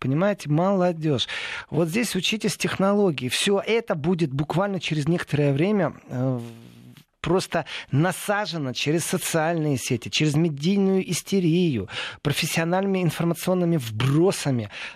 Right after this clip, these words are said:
И, э, здесь нужно повестку менять, то есть пользоваться этой технологией,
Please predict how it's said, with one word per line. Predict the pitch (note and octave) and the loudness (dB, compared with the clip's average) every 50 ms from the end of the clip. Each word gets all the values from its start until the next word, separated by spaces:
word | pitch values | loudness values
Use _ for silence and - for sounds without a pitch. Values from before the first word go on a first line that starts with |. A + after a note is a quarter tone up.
| - _ _ - | -20 _ _ -2
И, | C3 C#3+ D3+ D3 D3 D3 D3 C#3 C#3 C3 - - | 0 2 4 4 4 4 4 4 2 0 -2 -4
э, | - C3 C3 C#3 C3+ C3+ C3 B2+ B2+ B2 B2 | -6 -4 -2 0 2 2 2 2 2 2 0
здесь | A#2 A2+ C3+ F3+ F3+ - - | -2 -2 -2 -2 -2 0 0
нужно | - F3+ D3+ F3+ E3+ | 0 0 0 0 0
повестку | - G#3+ A#3+ C#4+ B3+ - - - C3 | -2 -2 0 0 -2 -4 -2 0 2
менять, | C3 C3+ D3 C3+ G#2 - | 2 4 2 2 0 0
то | - C#3+ | -2 -2
есть | A#2+ - | -2 -2
пользоваться | - A3+ A#3 G3 D#3 D#3 C#3+ - - | -2 -2 -2 0 -2 -6 -4 -2 -4
этой | D3 - D#3 C#3 | -2 -2 -4 -4
технологией, | - D3 - - F3+ G3+ A3 B3+ C#4+ C#4+ G#3+ F3+ C3 A#2 A2 | -4 -6 -4 0 0 0 2 2 0 -2 -2 -2 -2 -2 -2